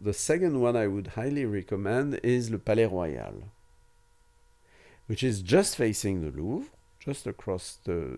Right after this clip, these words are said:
the Rue de Rivoli, which is a beautiful street, but very noisy and very full of cars. Uh, you have this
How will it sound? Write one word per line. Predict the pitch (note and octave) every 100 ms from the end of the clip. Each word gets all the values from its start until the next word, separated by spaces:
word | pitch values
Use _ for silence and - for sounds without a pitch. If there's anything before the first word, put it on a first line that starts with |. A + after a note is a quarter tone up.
| F#2+
the | F2+
Rue | F2+
de | F#2
Rivoli, | F#2+ F2 D#2+ D2+ F#2 C#3
which | G#3 F2+ -
is | E2
a |
beautiful | F2+ F2 F#2+ F#2+ B1+
street, | - - C3+ D3+
but | D2+ G2+
very | F#2 A#2 G2
noisy | F2+ C#2+ C#2 D#2+ A2
and | G#2+ E2+
very | E2+ E2+ E2+ E2
full | - B2 F#2+
of | D#2 -
cars. | - F2 D3 C#4 - - - - - - - - -
Uh, | G#2 G#2 G#2 F#2+ F#2 F2 E2+
you | G2+ A2 A2+
have | A2+ C#3 A#2
this | A2 A2 - - - -